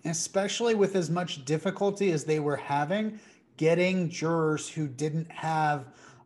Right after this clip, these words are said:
uh, previously formed opinions about this case. Now, defense counsel for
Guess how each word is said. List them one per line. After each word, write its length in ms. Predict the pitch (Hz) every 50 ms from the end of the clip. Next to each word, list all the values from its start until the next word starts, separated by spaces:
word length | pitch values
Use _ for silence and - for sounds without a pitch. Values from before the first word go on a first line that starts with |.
| -
uh, 160 | 113 131 131 -
previously 720 | - - - - 180 185 175 180 180 170 175 175 170 151
formed 400 | - - 165 165 165 160 156 147
opinions 560 | 135 - - - 165 170 170 160 147 127 - -
about 480 | 123 123 123 147 147 143 139 - -
this 240 | - 131 120 - -
case. 600 | - - - 160 156 127 - - - - - - _ - - - - - - - - -
Now, 260 | 165 160 156 156 - - - _ _ _ - 190 151
defense 440 | 165 165 - - 226 269 269 269 -
counsel 400 | - 233 233 220 - - 202 185
for 640 | - - - 180 170 165 160 156 156 147 - -